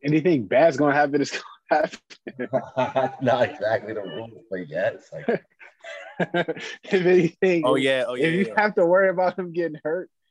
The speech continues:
Speaker 3: I know,
Speaker 1: or,
Speaker 3: I know
Speaker 1: or
Speaker 3: the
Speaker 1: being
Speaker 3: rule.
Speaker 1: healthy,
Speaker 3: I know
Speaker 1: he's gonna be hurt.
Speaker 3: <laughs>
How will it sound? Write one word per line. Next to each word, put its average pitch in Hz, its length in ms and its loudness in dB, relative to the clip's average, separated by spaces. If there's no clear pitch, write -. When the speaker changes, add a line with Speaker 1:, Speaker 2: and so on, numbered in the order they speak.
Speaker 3:
I 110 120 -2
know, 131 160 4
Speaker 1:
or, 131 100 2
Speaker 3:
I 120 80 -2
know 123 120 2
Speaker 1:
or 123 40 0
Speaker 3:
the 120 80 -2
Speaker 1:
being 180 140 -2
Speaker 3:
rule. 135 80 -4
Speaker 1:
healthy, 214 420 0
Speaker 3:
I 104 100 0
know 107 80 0
Speaker 1:
he's 110 120 -6
gonna 127 300 -4
be 135 100 -4
hurt. 117 320 -8
Speaker 3:
<laughs> 107 320 0